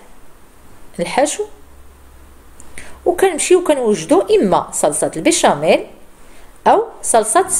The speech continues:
اولا كريمه الجبن، فايت لي محضره معكم من قبل، كتجي لذيذه. انا كنفضلها بصراحه على البيشاميل، وانتم على حسب الذوق ديالكم،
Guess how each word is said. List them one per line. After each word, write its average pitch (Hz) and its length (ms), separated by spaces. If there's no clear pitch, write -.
اولا 165 140
كريمه 330 440
الجبن، 233 380
فايت 190 260
لي 196 60
محضره 185 320
معكم 165 400
من 320 80
قبل، 254 320
كتجي 226 340
لذيذه. 302 500
انا 180 100
كنفضلها 185 560
بصراحه 180 520
على 160 140
البيشاميل، 160 540
وانتم 302 380
على 311 240
حسب 277 240
الذوق 175 340
ديالكم، 151 400